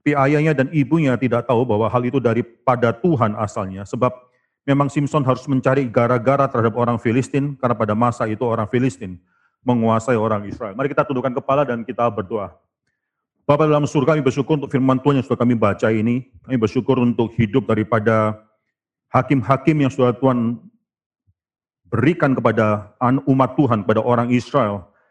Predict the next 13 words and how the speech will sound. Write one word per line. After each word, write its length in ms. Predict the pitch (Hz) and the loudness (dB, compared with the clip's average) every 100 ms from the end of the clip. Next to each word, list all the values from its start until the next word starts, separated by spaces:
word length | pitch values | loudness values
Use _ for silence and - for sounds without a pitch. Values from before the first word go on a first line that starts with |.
| _ | _
Kami 160 | 120 113 | -2 -2
bersyukur 400 | 110 131 139 123 | 0 0 0 0
karena 80 | 127 | -2
Tuhan 240 | - 135 117 | 0 2 2
tidak 160 | - | 0
pernah 240 | 123 120 120 | 0 2 2
meninggalkan 480 | 120 120 131 123 | 2 2 2 0
umat 320 | 120 113 107 - | 0 0 0 0
Tuhan, 240 | 123 104 | -2 0
dan 160 | 104 107 | -2 -4
Tuhan 240 | - 123 120 | 0 0 2
memberikan 640 | 120 117 104 113 - 120 | 2 2 2 0 0 -2
kepada 480 | 110 110 110 110 107 | -2 -2 0 0 -2